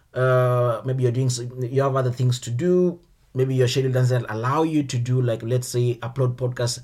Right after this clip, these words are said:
every single day or three times, uh, three times a week, et cetera. So you want to pull back to maybe weekly. Then it's okay, 'cause then you've been,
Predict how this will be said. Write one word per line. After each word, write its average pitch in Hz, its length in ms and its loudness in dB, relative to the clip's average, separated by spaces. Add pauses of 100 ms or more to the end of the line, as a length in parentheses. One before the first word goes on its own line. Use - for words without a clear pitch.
(120)
every 131 200 -2
single 120 300 -2
day 127 320 0
or 120 320 -2
three 131 140 -4
times, 123 460 -2 (600)
uh, 131 140 0
three 139 180 -4
times 127 280 -2
a 113 60 0
week, 135 200 0
et 123 100 -2
cetera. 123 340 -2
So 123 140 -2
you 120 140 0
want 135 300 0
to 139 60 -4
pull 131 220 0
back 135 300 -2
to 117 100 -10
maybe 131 240 0
weekly. 151 500 0 (760)
Then 214 400 2
it's 339 180 2
okay, 147 360 0
'cause 131 280 0
then 190 220 2
you've 185 260 -8
been, 175 320 2